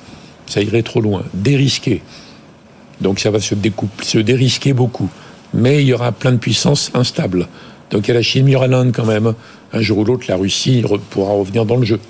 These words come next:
Je sais pas quand. Puis il y a quand même le Brésil, puis l'Europe malgré tout. Bon, c'est un jeu assez instable,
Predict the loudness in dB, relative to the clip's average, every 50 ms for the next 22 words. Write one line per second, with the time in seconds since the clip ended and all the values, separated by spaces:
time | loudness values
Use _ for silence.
0 | -20 -18 -12 -10 -6 -6 -6 -4 -2 0 0 0 0 -4 -6 -12 -16 -18 -16 -10
1 | -6 -6 -4 -2 -2 0 0 2 2 2 2 2 2 2 2 2 2 0 -2 -4
2 | -4 -2 0 0 0 0 -2 -2 -2 -4 -2 0 0 -2 0 -2 -2 -2 -2 -4
3 | -6 -10 -16 -16 -14 -10 -6 -2 0 2 2 2 2 2 2 0 0 2 2 2
4 | 2 0 0 -2 0 0 2 0